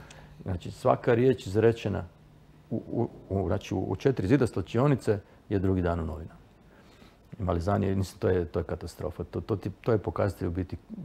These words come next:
koliko je, koliko je, e, e,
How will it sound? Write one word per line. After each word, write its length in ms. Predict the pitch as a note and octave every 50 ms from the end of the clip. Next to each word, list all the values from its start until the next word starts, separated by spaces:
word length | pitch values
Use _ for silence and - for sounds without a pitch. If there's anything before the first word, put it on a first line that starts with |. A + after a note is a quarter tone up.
| B2+ -
koliko 380 | - G2+ F#2+ - - - G2
je, 220 | F#2 F#2 F#2 F2+ E2 D#2+ - - - - - - - - - - -
koliko 420 | - - G#2 G2+ F#2+ - - G2+ F#2+
je, 360 | F#2+ F#2+ F#2+ F#2 F#2 F#2 F#2
e, 60 | F2+ E2+ - - - - - - - - - - - - - -
e, 360 | A2+ G#2 G2 - A2 G#2+ G#2